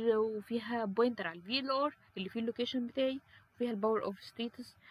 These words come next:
انفو اللي هو الموبايل مقفول ولا مفتوح.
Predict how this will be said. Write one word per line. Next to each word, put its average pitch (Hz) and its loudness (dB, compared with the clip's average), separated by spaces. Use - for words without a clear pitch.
انفو 269 0
اللي 196 -2
هو 226 -2
الموبايل 196 0
مقفول 220 -6
ولا 220 -2
مفتوح. - -10